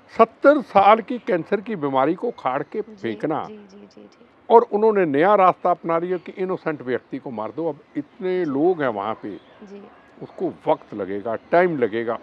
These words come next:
Speaker 1: और हालात को नॉर्मल करने के लिए।
Speaker 2: जी।
Speaker 1: और एकदम हम मोदी जी के ऊपर अटैक करते हैं, "देखो जी, आपने तीन सौ सत्तर धारा हटाई, ये क्या हुआ?"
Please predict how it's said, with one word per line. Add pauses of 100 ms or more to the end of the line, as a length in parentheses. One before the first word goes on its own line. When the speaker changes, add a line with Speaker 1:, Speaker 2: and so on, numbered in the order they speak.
(120)
Speaker 1:
और
हालात
को
नॉर्मल (120)
करने
के
लिए।
Speaker 2:
जी। (180)
Speaker 1:
और
एकदम (640)
हम
मोदी
जी
के
ऊपर
अटैक
करते
हैं, (100)
"देखो
जी,
आपने
तीन
सौ
सत्तर
धारा
हटाई,
ये
क्या
हुआ?"